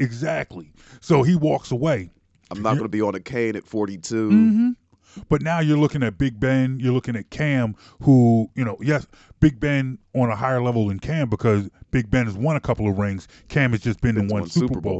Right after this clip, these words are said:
Speaker 2: Bowl. Mm-hmm.
Speaker 1: But still, you're still talking about, you know, Cam,
Speaker 2: Cam,
Speaker 1: who
Speaker 2: who has been an M V P, though.
Speaker 1: been an M V P,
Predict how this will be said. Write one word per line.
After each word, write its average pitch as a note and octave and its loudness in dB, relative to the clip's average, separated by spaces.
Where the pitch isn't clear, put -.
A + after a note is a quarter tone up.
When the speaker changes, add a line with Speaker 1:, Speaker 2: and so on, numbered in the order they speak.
Speaker 2:
Bowl. - -
Mm-hmm. F2 -14
Speaker 1:
But A#2+ 4
still, D3 2
you're C#3 2
still D3+ 2
talking A#2+ 2
about, A2 -2
you B3+ 2
know, D#3+ 0
Cam, F3 -4
Speaker 2:
Cam, D#3+ 4
Speaker 1:
who D#3 6
Speaker 2:
who D3 8
has D3+ 6
been C#3 4
an C3 2
M B2+ 0
V A#2 0
P, C#3+ 2
though. D#2+ -6
Speaker 1:
been E3+ 4
an F3 2
M F3 -2
V E3 -2
P, D3 -2